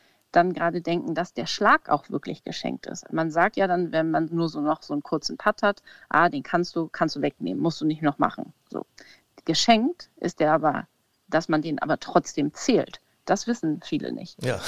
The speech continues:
Speaker 1: Die denken, der ganze Schlag ist geschenkt.
Speaker 2: <laughs>
Speaker 1: Das wäre natürlich sehr schön.
Speaker 2: Mensch, den habe ich
Speaker 1: Und
Speaker 2: am Birdie
Speaker 1: man
Speaker 2: gespielt. Mensch, das ist ja toll.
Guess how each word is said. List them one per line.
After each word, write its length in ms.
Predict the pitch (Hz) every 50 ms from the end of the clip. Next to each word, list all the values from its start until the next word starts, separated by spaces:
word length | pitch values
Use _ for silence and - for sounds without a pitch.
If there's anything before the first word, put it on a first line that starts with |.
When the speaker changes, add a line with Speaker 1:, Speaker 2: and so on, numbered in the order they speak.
| - -
Speaker 1:
Die 80 | 170 151
denken, 260 | 170 170 185 - 190
der 80 | 190
ganze 280 | 180 - 185 202 - 214
Schlag 340 | - - 285 269 262 - -
ist 140 | 170 - -
geschenkt. 360 | - - - - - - 127 -
Speaker 2:
<laughs> 40 |
Speaker 1:
Das 260 | - 190 208 - - 220
wäre 200 | 233 233 226 220
natürlich 340 | 208 202 - - 214 196
sehr 300 | - 196 185 220 233 233
schön. 400 | 226 - - - 156 147 - 185 -
Speaker 2:
Mensch, 200 | - 277 269 -
den 120 | 220 165 156
habe 120 | 160 165
ich 80 | 202 156
Speaker 1:
Und 40 | 147
Speaker 2:
am 20 | 139
Birdie 220 | 196 226 233 208
Speaker 1:
man 80 | 233 196
Speaker 2:
gespielt. 400 | 185 - - - 123 104 95 -
Mensch, 180 | 240 277 269 -
das 120 | 175 131
ist 60 | -
ja 60 | 143
toll. 460 | 135 - - 233 240 240 233 151 101